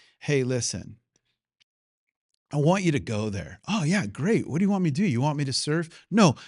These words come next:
I want you to command certain people to shut their mouths." And he's probably like, "What? I don't get paid enough to do this. There's no way." And so Paul's continually exhorting him to actually confront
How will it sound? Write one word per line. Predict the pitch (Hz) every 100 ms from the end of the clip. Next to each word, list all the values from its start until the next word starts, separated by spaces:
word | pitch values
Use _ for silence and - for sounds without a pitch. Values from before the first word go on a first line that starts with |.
| -
I | 220
want | 269
you | 269
to | 208
command | - 165 156 165 185 196 190
certain | - 185 160
people | - 165 165
to | 135
shut | 117 - 147
their | - 117
mouths." | 117 110 62 - - - - _ - - -
And | 135
he's | 160
probably | 160 214 208 190
like, | 127 98
"What? | - - - -
I | -
don't | 220
get | - -
paid | - - 302
enough | 233 165 113 -
to | 139
do | 131 - 190
this. | 190 113 - - - - _ - - _
There's | 220 208
no | 320 302 359 370
way." | 381 415 381 87 98 _ _ _ _ _ _ -
And | 170
so | 156 202 190
Paul's | - 202 202 190
continually | - 170 135 - 226 220 180 151 120 - -
exhorting | - 135 117 107 170 202 208 175 113
him | 107 90 - - _ _ _ _ _
to | 160 147
actually | 220 226 202 147 131 120 - _ _ _ -
confront | - 175 - - - 139 196 135 - -